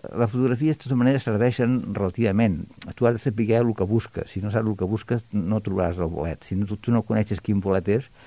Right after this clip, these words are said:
ja pots anar pel bosc, que no sabràs, que si no exist-, saps quin és, que existeix i que és aquest bolet, mai arribaràs a trobar-lo. Necessites saber com menys això, no? La fotografia t'ajuda a això, t'ajuda a això i a encasinyar-lo una mica, i una vegada tu el tens col·locat,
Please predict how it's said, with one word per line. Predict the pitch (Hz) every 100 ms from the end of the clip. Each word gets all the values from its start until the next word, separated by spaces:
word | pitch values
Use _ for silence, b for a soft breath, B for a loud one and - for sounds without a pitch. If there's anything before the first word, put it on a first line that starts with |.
| B B
ja | - 101
pots | 110
anar | 95 92
pel | 87 85
bosc, | 92 107 - 92
que | 104
no | 98 90
sabràs, | 92 90 107 -
que | -
si | -
no | 98
exist-, | 113 107 -
saps | 120 - -
quin | - 104
és, | 147 - -
que | -
existeix | 90 98 - 120 139
i | 123
que | 95 104
és | 101
aquest | 107 101
bolet, | 98 117 - B B B B B
mai | 107 113
arribaràs | 120 117 92 95
a |
trobar-lo. | 95 95 117 101 92
Necessites | 90 - - 104
saber | 92 92 95
com | 90 87
menys | 87 85
això, | 80 - 82
no? | - _ B B B B B B
La | 107
fotografia | 110 120 120 156 156
t'ajuda | 127 107 104
a |
això, | 87 87 85
t'ajuda | 92 117
a | 107
això | 131
i | 117
a |
encasinyar-lo | 101 104 98 110 110 107
una | 110
mica, | 131 113 127
i | 117 104
una | 104
vegada | 104 107
tu | 104 107
el |
tens | 110 98
col·locat, | - 113 104 104